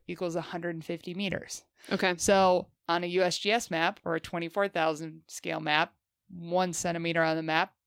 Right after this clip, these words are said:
Speaker 1: equals two hundred forty centimeters.
Speaker 2: So are you pace counting?
Speaker 1: Periodically, but not often. And I'm going to give this as a homework assignment to anyone who's going to race with Burf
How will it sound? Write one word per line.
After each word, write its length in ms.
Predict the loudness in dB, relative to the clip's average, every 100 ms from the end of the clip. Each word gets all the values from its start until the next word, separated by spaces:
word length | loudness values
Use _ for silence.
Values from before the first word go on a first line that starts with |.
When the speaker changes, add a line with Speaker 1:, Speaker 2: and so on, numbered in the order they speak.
| _ -10
Speaker 1:
equals 580 | -10 -6 -4 -4 -4 -14 _ -12
two 160 | -8
hundred 340 | -6 -6 -8 -2
forty 280 | 0 0 0
centimeters. 760 | -4 -10 -10 -10 -12 -14 -14 0
Speaker 2:
So 140 | 2
are 60 | 4
you 120 | 4
pace 320 | 4 2 2
counting? 320 | 0 -2 -2 -12 _ _ -20 -20 _ _ _ _
Speaker 1:
Periodically, 760 | 2 6 8 8 6 4 2 0
but 120 | 0
not 160 | -2 2
often. 460 | 2 2 0 -2 -8 -20 -16 -2
And 120 | 2
I'm 160 | 4 4
going 260 | 4 4
to 100 | 2
give 300 | 2 2 2
this 580 | 2 2 2 -4 -6 -10 _ -4
as 120 | 0
a 80 | 0
homework 540 | 2 2 4 0 0
assignment 720 | -4 -2 -2 0 -2 -4 -10 _ _ _ _ _
to 120 | -2 4
anyone 460 | 6 6 6 6 4
who's 260 | 2 0 0
going 400 | 2 4 4 2
to 140 | 0
race 400 | 2 4 4 2
with 220 | -2 0
Burf 240 | 2 2